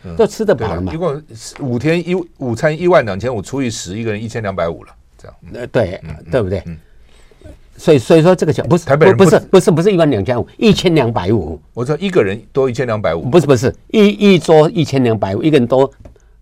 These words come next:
Speaker 2: 多一，一两百块而已啊。
Speaker 1: 对啊，那你五桌嘛，五天嘛，五，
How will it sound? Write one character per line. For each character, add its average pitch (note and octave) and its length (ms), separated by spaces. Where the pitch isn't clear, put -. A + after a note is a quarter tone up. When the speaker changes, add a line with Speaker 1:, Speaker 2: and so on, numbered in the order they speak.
Speaker 2:
多 F3 140
一， F#3+ 120
一 E3+ 160
两 C#3 120
百 A2 140
块 C3+ 160
而 G2 80
已 D#2+ 100
啊。 - 100
Speaker 1:
对 - 100
啊， A2+ 60
那 C3+ 120
你 A#2+ 80
五 F#2+ 200
桌 A#2+ 280
嘛， - 240
五 G2 160
天 A2+ 200
嘛， G#2+ 200
五， F#2+ 160